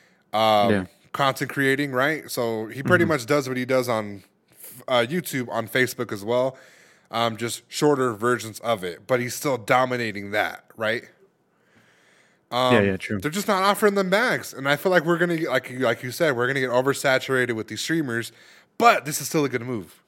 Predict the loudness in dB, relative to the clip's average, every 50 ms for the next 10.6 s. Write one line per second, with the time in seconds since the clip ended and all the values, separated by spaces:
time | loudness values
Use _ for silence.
0 | _ _ -8 0 2 4 4 4 2 0 0 0 -2 0 0 -2 -2 -2 2 2
1 | 2 2 2 0 -2 -2 0 -2 -4 -6 -6 -10 -16 -20 -20 -20 -20 -20 -20 -20
2 | _ _ _ _ _ 0 2 2 2 2 2 0 -2 -4 -4 -2 2 2 4 4
3 | 2 0 -2 -6 -12 _ _ -6 2 4 4 4 4 2 2 4 4 4 4 4
4 | 2 2 2 2 0 -2 -4 -4 -4 -4 -4 -2 2 2 4 4 2 0 -4 -10
5 | -14 -16 _ _ -8 -6 -4 -4 -2 0 0 0 0 -2 -2 -2 -2 -4 -2 0
6 | 2 2 2 2 0 -2 -4 -4 -4 -4 -6 -8 -8 -4 -2 0 2 2 2 2
7 | 2 0 -2 -4 -6 -6 -6 -6 -6 0 2 2 2 2 0 -2 -2 -2 -4 -6
8 | -12 -20 -20 -20 -20 -20 _ _ _ _ _ _ 0 0 2 2 2 0 -2 -6
9 | -10 -16 _ _ _ -10 -2 -2 2 4 4 4 4 2 0 2 2 2 2 0
10 | -2 -2 0 0 0 0 -2 -4 -6 -8 -10